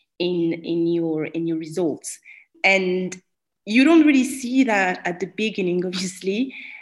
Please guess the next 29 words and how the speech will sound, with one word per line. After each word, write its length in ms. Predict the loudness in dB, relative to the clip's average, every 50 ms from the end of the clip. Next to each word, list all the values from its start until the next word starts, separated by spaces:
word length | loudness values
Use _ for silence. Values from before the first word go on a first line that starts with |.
| -20 _ -8
but 160 | -4 -4 -2
you 160 | 0 2 4
know 280 | 4 6 6 6 4 4
that 260 | 2 0 0 -2 -2
you 120 | -2 0 0
are 120 | 0 -2
changing 480 | -2 -4 -4 -4 -4 -6 -6 -6 -8 -8 -6 -4
things. 380 | -4 -2 0 -2 -2 -4 -8 -16 -10 -6
This 220 | -4 -4 -4 -4
you 80 | -6 -6
can, 240 | -4 -2 -2 -2 -2
you 140 | -2 -2 -2
know, 200 | -2 0 -2 -2
obviously 680 | -4 -6 -8 -14 -10 -4 -2 0 0 0 0 -2 -6 _ _ _ _ _ _ _
notice 520 | 2 4 4 4 4 2 -2 -2 -2 -4 -6 -14 -18 -12 _ -6
and 180 | -6 -4 -4 -4
witness, 560 | -4 -4 -2 -2 -2 -4 -4 -8 -14 -20 -8 _
because 420 | -6 -4 0 2 2 4 4 2 0 -6 -16 -20 -20 -20 _ _ -6
your 100 | -4 -2
children 360 | -2 -2 0 0 0 0 -2
suddenly 540 | -2 -4 -4 -2 -2 -2 2 2 2 2 2
can 380 | -2 -4 -4 -2 -4 -4 -8 -12 _ _ _ _ _ _ _ -12 -10
behave 760 | -8 -6 -2 2 4 4 4 2 2 -2 -4 -4 -8 -12 -18 -20 _ _ _ _ _ _ _ -2
appropriately. 1040 | -2 0 0 0 0 0 0 0 -2 -2 0 0 0 0 0 0 -4 -6 -8 -10 _ -4
Uh, 300 | -2 0 0 0 0 -2 -4 -4
they 100 | -4 -2 -2
just 280 | -2 -4 -8 -8 -8
listen 500 | -6 -2 0 2 2 2 2 0 2 2
more 520 | 4 4 4 4 2 2 2 2 0 0